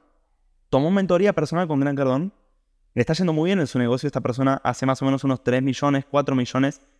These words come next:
de dólares anuales en ingreso en su negocio, y le comenta a Gran Cardón que invirtió en una propiedad, ¿o no? Invirtió cien mil dólares en una propiedad.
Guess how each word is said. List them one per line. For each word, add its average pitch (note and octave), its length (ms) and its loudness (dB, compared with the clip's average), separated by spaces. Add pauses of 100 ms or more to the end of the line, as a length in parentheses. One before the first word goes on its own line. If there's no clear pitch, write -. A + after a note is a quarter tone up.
de B2 120 0
dólares B2+ 380 0
anuales C3+ 580 0
en B2 120 0
ingreso C3 380 2
en B2 80 -2
su B2 100 -4
negocio, C#3 440 -2 (440)
y C3+ 120 -2
le D3 120 0
comenta F#3+ 320 0
a F3 40 2
Gran E3+ 160 -2
Cardón D#3+ 420 -2 (800)
que - 800 -2 (400)
invirtió D3+ 760 0
en C#3 120 2
una D3+ 160 0
propiedad, C3 580 0
¿o B2+ 60 -4
no? D#3+ 240 -2
Invirtió C3 380 -2
cien C#3 180 -2
mil D3 160 2
dólares B2+ 480 0 (160)
en B2+ 140 0
una B2+ 160 2
propiedad. A#2+ 400 -4